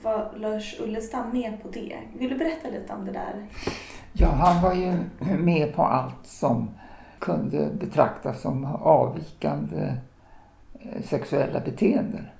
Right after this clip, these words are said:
Speaker 2: Så han har ju skrivit en bok som kom ut nittonhundrasextiofyra. För, fr-, från allra första början så, eh, betydde ju det här mycket därför att det kom ju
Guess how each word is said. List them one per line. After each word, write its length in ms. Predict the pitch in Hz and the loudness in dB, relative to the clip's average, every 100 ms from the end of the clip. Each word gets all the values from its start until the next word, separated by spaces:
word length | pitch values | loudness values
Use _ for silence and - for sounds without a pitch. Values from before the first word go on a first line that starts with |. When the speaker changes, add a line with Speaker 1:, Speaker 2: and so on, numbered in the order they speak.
| - | -18
Speaker 2:
Så 140 | - 139 | -2 2
han 200 | 120 113 | 2 2
har 120 | 135 | 2
ju 300 | 143 - - - | 0 -4 -10 -6
skrivit 400 | - 160 151 165 | 0 2 2 2
en 80 | |
bok 220 | 156 180 185 | 4 4 2
som 140 | - | -4
kom 180 | - 156 | 0 2
ut 180 | 139 - | 2 0
nittonhundrasextiofyra. 960 | 127 - 127 131 - - 151 - - - - - - - | -2 0 0 -2 -4 -4 -4 -4 -6 -8 -12 -18 -20 -4
För, 260 | 160 151 - - 196 | 4 4 4 -2 -4
fr-, 220 | - - | -4 -2
från 400 | - 175 160 156 | 2 2 2 4
allra 300 | 156 131 147 | 4 4 2
första 380 | 190 170 - 135 | 2 0 0 2
början 680 | 151 135 139 262 294 127 127 - - - | 2 2 2 2 2 0 -4 -8 -18 -20
så, 600 | - - - - - - | -16 -4 0 0 0 0
eh, 260 | - - - - - | -2 -4 -6 -6 -6
betydde 420 | 165 - 123 127 | -4 0 0 0
ju 240 | 127 143 143 | 0 2 2
det 100 | 127 | 0
här 260 | 143 143 143 | 0 -2 -2
mycket 440 | 151 127 - - - | -2 -2 -4 -4 0
därför 400 | 73 - - - | 0 0 -4 -8
att 200 | - - | -8 -8
det 60 | |
kom 360 | - - - - | -8 -6 -6 -6
ju 140 | - | -6